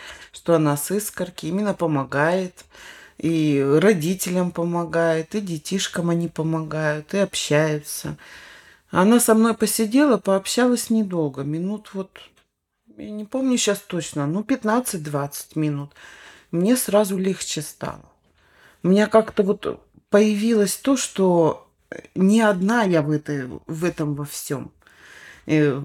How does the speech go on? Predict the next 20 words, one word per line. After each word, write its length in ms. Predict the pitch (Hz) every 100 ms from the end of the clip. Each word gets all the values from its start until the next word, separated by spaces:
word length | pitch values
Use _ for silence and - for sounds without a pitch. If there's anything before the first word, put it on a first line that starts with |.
| 160
в-, 180 | - 151 -
как 240 | 147 147
бы, 140 | 143 151
что 240 | - 175
есть 300 | 190 208 202
человек, 440 | - 196 202 240 247
который, 560 | 185 190 175 165 156 127
э, 160 | 156 147
знающий, 600 | 147 185 208 190 - 170
говорит 440 | 156 156 165 185
об 140 | 160 156
этих 280 | 151 147 147
болезнях. 720 | 156 143 127 123 120 123 - _ - - - - _
И 80 | -
что 240 | 147 - 170
она 200 | 170 160
прям 240 | 165 160
с 100 | -
поддержкой 640 | 180 170 190 254 - 208
такой 520 | - 170 - 156 135